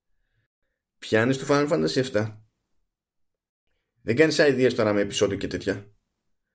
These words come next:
Και λες ότι ωραία, πρέπει αυτή τη στιγμή, ήρθε η ώρα,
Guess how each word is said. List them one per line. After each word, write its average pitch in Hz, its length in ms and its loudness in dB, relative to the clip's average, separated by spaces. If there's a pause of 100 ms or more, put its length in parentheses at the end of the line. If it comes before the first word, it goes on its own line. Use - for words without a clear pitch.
(560)
Και - 140 0
λες 139 440 2
ότι 113 220 -2
ωραία, 117 540 2 (640)
πρέπει 139 580 2
αυτή 107 300 -2
τη 139 80 0
στιγμή, 107 320 -2
ήρθε 143 320 0
η 101 100 4
ώρα, 110 380 0